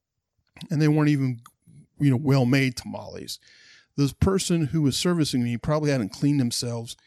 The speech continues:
in a week 'cause I could smell 'em. I saw four dead cockroaches in the corner as I was walking out. Right. I'm very, personally, I'm very clear on what I'm seeing.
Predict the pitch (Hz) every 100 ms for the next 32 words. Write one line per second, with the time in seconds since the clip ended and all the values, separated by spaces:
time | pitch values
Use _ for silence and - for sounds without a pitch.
0 | _ _ _ - 143 123 139 135 - 113
1 | 120 110 - 131 117 98 67 _ _ _
2 | _ _ _ _ _ _ - - - -
3 | - 143 - 180 170 160 156 151 139 -
4 | 165 160 - 110 113 120 120 - _ _
5 | _ 151 127 - 165 151 120 113 120 113
6 | 113 107 - 110 110 107 - _ _ _
7 | _ _ _ _ _ _ _ _ _ _
8 | _ _ _ - 120 110 - 117 135 156
9 | 160 139 _ _ _ _ _ - - -
10 | - - 143 127 - 127 123 143 139 135
11 | - 156 135 123 127 117 110 - 220 165
12 | 135